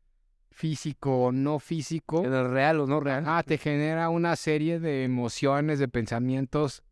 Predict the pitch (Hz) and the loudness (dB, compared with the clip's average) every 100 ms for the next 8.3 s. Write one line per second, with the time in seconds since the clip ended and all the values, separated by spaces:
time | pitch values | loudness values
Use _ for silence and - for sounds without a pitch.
0 | - 120 113 117 101 110 165 170 139 113 | -6 -6 -2 -2 -2 -4 -2 0 0 2
1 | 139 147 127 131 127 127 120 127 131 - | 2 2 0 -2 0 0 0 0 -2 0
2 | 131 135 135 127 123 131 131 120 127 - | 0 2 0 0 0 0 0 0 -2 -2
3 | 139 139 139 139 - _ _ _ _ - | -2 0 -2 -2 -6 _ _ _ _ -6
4 | 120 131 131 135 135 131 123 135 127 131 | -2 0 2 2 2 2 0 0 0 2
5 | 123 - 127 127 117 135 123 151 139 131 | 0 0 0 0 0 -2 -2 0 0 -2
6 | 160 - _ _ - _ - 131 117 - | -6 -8 _ _ -20 _ -2 0 0 0
7 | 143 - 147 139 131 156 151 107 123 123 | -2 0 2 2 2 2 2 0 -4 -4
8 | 131 120 113 | -4 -2 -4